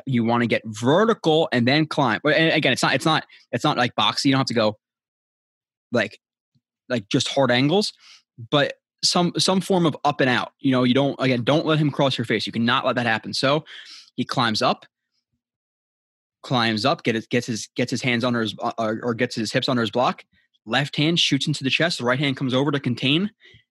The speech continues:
and, and just work your feet and try to hold him to that, to that backside. Now, and the running back cuts back all the way back into the, into the C gap, and he blocks him well enough. We're, look at, look at this gap. You know, now did the D N play it not necessarily perfectly? Not, we're not,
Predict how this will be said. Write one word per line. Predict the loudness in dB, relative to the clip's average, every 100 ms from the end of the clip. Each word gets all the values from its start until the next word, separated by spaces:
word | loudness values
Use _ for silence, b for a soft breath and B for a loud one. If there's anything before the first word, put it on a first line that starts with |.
| _
and, | 0 0 -2 -2
and | 0 2 0 -4
just | 0 0 -2
work | -6 0 0 2
your | -2
feet | 0 0
and | 0
try |
to | 0
hold | 2 2
him | 2
to |
that, | 2 0 0
to |
that | -2
backside. | 0 -2 0 0 2
Now, | 0 0
and | 2
the | 2
running | 2
back | 2 -2
cuts | -4 -4
back | -2 -2 -2 -12 B B -2
all | 2 4 4
the | 4
way | 2 2 2
back | 0 0
into | 0 0
the, | 0 0 0
into | 0
the | 0
C | 0 2
gap, | 2 0 -2 -2
and | 0
he | 0 -2
blocks | 0 0 2
him | 0
well | 2
enough. | 2 0 -4 -4
We're, | -2 0
look | 0 -2
at, | -2
look | -2 0
at | 0
this | 0
gap. | 0 -2 -4 _ _ _ _ _ _ _ _ _ _ _ _ _ _ _ _ _ _ _ _ _ _ _ -2
You | 0
know, | 2
now | 0
did | 0 -2
the |
D | 0 0
N | 0
play | -2 -2
it | -2
not | -2 -2
necessarily | 0 0
perfectly? | 0 -2 0 -2
Not, | 0 0
we're |
not, | -2 -4